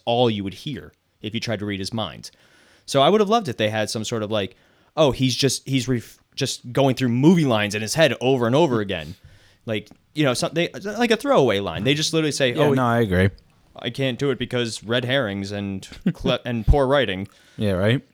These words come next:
Speaker 1: Yeah. But, uh, let's talk Lena and Queen Rhea.
Speaker 2: Yes.
Speaker 1: I love having Terry Hatcher on the show.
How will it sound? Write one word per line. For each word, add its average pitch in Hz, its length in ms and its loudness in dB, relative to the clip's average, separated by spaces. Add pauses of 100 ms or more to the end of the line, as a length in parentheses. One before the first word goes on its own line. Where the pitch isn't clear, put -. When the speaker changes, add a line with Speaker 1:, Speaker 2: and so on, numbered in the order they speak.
Speaker 1:
Yeah. 104 260 -2 (640)
But, 127 200 4
uh, 123 160 2
let's 170 280 -2
talk 240 460 0 (340)
Lena 139 680 0
and 120 480 0 (100)
Queen 127 380 0
Rhea. 95 580 -4 (640)
Speaker 2:
Yes. - 440 -2 (320)
Speaker 1:
I 190 100 2
love 156 240 4
having 151 260 0
Terry 151 220 -2
Hatcher 156 260 -4
on 151 80 -4
the 156 60 -6
show. 165 320 -6